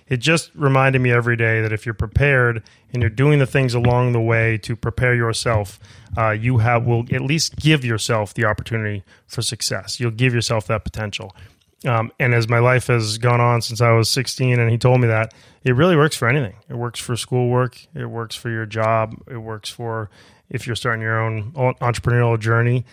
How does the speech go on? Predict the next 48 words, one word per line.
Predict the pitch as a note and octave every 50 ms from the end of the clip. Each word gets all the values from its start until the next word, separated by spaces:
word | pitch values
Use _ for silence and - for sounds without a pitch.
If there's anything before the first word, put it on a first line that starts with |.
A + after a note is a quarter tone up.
| _ _ _ -
Like, | B2+ A#2+ A2 -
if | - - C#3 - -
you're | C#3+ C3+
prepared, | - - C#3 - - B2+ B2+ B2+ B2 B2 A#2+
you | A#2+ A#2
have | A2+ A2
nothing | A#2 A2+ A2 - A#2+
to | A2
worry | A2 A2+ A2+ A2
about. | G#2+ G#2 G2+ G2 - -
We | B2+ B2
use | B2 B2 A#2+ A2+
it | B2 B2+
with | B2 A2
Shark | - - B2 A#2 A2+ -
Tank. | - - G#2 G2 F#2+ - - _ - _ _ _ -
You | C3
know, | A#2 A2+ A#2 A#2+
it | A#2
was | A2+ A2 A2 G#2 G#2
really | A2 A#2 A#2 A#2 A#2 A#2 A#2
imperative | G#2+ - - A#2+ A#2 A#2 A#2 A2+ G#2
to | - -
make | A#2 A2+ G#2+
sure | - - A2+
you're | A2 A2 A2 G#2+ G#2 -
most | C#3 B2+ A#2 A#2 A2 -
prepared. | - - - B2 B2 A#2+ A#2
And | - A#2 A2
I | A2+
just | A2+ - - B2 A#2 - -
think | C3+ A#2 A2
it's | A2+ - -
so | - C3 A#2+
simple, | - - C3 A#2+ A#2+ B2+ B2 A#2+
and | C3 A2 A2
most | G#2+ A2 G#2+ -
people | - A#2 G#2+ A2+
don't | G#2+ G2+ G#2+ G#2 G#2+ G#2 G#2
do | A2 G#2 F#2+
it. | - _ -
They | A2+ A#2+
don't | B2 B2 B2+
even | B2+ A#2+
give | A2+ B2 A#2
themselves | A#2 A2+ - - A2+ G#2+ - -
a | G#2+
shot. | - - - G#2 G2 G2+